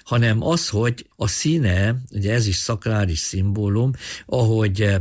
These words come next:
a remény, ugye, nő bennünk, hogy tényleg találkozunk a világ világosságával, és várjuk is, hogy találkozzunk, az szeretetben, ugye, a piros szín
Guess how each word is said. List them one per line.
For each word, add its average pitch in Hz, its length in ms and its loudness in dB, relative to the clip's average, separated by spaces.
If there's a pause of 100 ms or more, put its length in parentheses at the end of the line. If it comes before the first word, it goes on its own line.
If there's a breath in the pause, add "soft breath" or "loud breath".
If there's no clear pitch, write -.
(160)
a 104 120 0
remény, 120 560 2 (180)
ugye, 107 440 -2
nő 113 420 2
bennünk, 104 600 -2
hogy 98 160 -4
tényleg 107 540 0
találkozunk 101 800 -2 (240 loud breath)
a - 100 -2
világ 101 460 2
világosságával, 117 1160 0
és 95 140 0
várjuk 143 680 0
is, 82 220 -8 (240 loud breath)
hogy 92 180 -4
találkozzunk, 117 1160 0 (240 loud breath)
az 113 440 0
szeretetben, 90 1080 -2
ugye, 101 260 -2
a 82 120 -4 (200 loud breath)
piros 117 400 2
szín 110 540 0